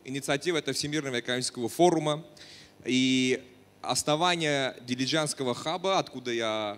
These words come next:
откуда родом мой дед, и где я тоже живу, как и в Ереване, это было некий протест, чтобы принести вот эти возможности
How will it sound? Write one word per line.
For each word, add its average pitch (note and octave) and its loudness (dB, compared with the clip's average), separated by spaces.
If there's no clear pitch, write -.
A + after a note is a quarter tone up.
откуда B2 -6
родом B2 -4
мой G#2+ -4
дед, C3 -4
и A2+ -4
где A#2+ 0
я A#2+ 2
тоже A#2 4
живу, B2+ -2
как - -10
и A2 -8
в - -10
Ереване, D#3 -4
это D3 4
было C#3+ 4
некий D3 2
протест, C#3 -2
чтобы C#3 -6
принести C#3 -8
вот C#3+ -4
эти C3 -6
возможности B2+ -4